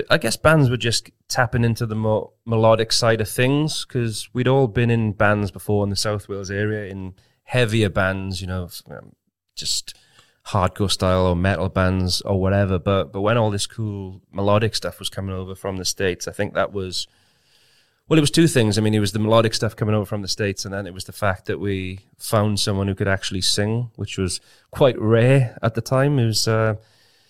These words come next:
looking back, it, it was, it was like gold dust trying to find a singer who could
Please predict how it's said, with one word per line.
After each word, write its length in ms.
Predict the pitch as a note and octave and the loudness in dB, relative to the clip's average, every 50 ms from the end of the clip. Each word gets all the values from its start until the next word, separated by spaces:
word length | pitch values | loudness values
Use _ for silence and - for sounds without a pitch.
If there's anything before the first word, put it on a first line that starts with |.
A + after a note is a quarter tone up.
| _ _ _ _ _ | _ _ _ _ _
looking 320 | - - D#3 D#3+ D#3 B2 | 0 0 2 4 4 4
back, 320 | A2 - C3 C#3 B2+ - - | 4 6 6 4 4 2 0
it, 140 | A#2 F#2+ E2 | -2 -2 -4
it 320 | G#2 G#2 - - F#2 A#2 | -6 -8 -6 -6 -2 0
was, 140 | A#2 G#2+ G2+ | 0 0 0
it 120 | - A2 | 0 0
was 200 | B2 A2+ G2+ - A#2 | 0 0 0 0 0
like 180 | A2+ A2 A2+ | 0 0 0
gold 300 | - B2 A#2 B2+ C3+ B2+ | 2 4 6 6 6 6
dust 220 | A2+ A2 G2 - - | 4 4 2 0 0
trying 160 | - A#2 A2 | 0 0 2
to 60 | G#2 | 0
find 280 | - - A2+ G#2+ G#2+ G2+ | 0 -2 -2 -2 -2 -2
a 40 | G2 | -2
singer 420 | - - - A2+ A2 A2 A2 G#2 | -2 -2 -2 -2 -4 -6 -8 -8
who 100 | G2 A2 | -10 -10
could 260 | G#2+ - G#2+ G2+ G2 | -8 -6 -6 -6 -8